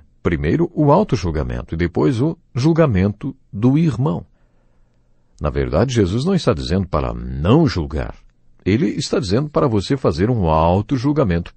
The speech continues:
primeiro e depois julgar o irmão. Você vai descobrir que realmente eles têm um cisco no olho. Todo mundo tem ciscos nos olhos.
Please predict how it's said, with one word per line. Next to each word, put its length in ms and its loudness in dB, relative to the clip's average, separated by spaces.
primeiro 680 2
e 80 -6
depois 960 0
julgar 460 4
o 80 0
irmão. 360 -4
Você 240 -6
vai 160 -4
descobrir 500 0
que 140 0
realmente 580 0
eles 280 -4
têm 340 2
um 80 4
cisco 460 -4
no 120 -2
olho. 300 -8
Todo 280 2
mundo 260 2
tem 160 4
ciscos 560 -4
nos 220 -4
olhos. 500 -2